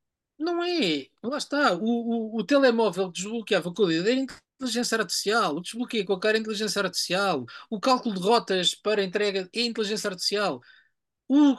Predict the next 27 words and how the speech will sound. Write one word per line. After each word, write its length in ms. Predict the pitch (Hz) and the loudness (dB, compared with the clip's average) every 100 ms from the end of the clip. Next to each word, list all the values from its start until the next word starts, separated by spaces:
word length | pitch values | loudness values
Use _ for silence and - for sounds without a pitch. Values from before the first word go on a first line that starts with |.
| - | 0
computador 520 | 240 226 247 220 233 | -4 0 0 4 2
que 80 | 180 | 2
joga 220 | 202 196 | -2 0
xadrez 500 | 190 190 185 208 170 | -2 -2 0 0 0
ou 100 | 196 | -2
que 100 | 180 | -4
joga 300 | 170 196 175 | -2 -2 -2
Go 480 | 165 202 196 160 123 _ _ _ | -2 0 2 0 -4 _ _ _
é 60 | 247 | -8
inteligência 460 | 226 214 226 175 - _ _ - | -6 -4 -4 -6 -14 _ _ -6
artificial. 520 | 185 - 196 185 160 | -4 -4 0 0 0
Mas 100 | 269 | 0
são 100 | 311 | 0
aplicações 380 | 285 262 262 247 | -2 -2 -4 -6
diferentes. 540 | 196 233 220 135 - | -4 -2 -2 -2 -4
Não 180 | 185 233 | -2 0
é 180 | 277 285 | 2 2
uma 160 | 277 | 0
coisa 280 | 269 262 220 | 0 0 2
única, 420 | 233 247 180 170 | 2 0 -2 -6
lá 100 | 175 | -4
está. 360 | 175 - 185 139 | -4 -2 -2 -2
Não 160 | 160 202 | -4 -4
é 60 | |
a 40 | 185 | 0
tal 180 | 196 | 0
máquina 640 | 185 220 202 - 165 151 | 2 2 2 -4 -8 -6